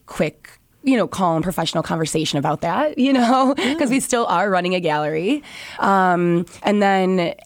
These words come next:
also there's just a lot of, um, management with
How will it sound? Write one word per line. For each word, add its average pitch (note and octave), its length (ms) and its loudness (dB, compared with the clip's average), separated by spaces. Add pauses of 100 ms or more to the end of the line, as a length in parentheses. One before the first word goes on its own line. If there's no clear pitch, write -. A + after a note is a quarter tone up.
(160)
also F#3 440 2
there's E3+ 220 0
just F#3 160 -2
a F3+ 80 0
lot E3 560 0
of, D3+ 480 0
um, A#2 460 -6 (180)
management A3 460 2
with E3 100 -4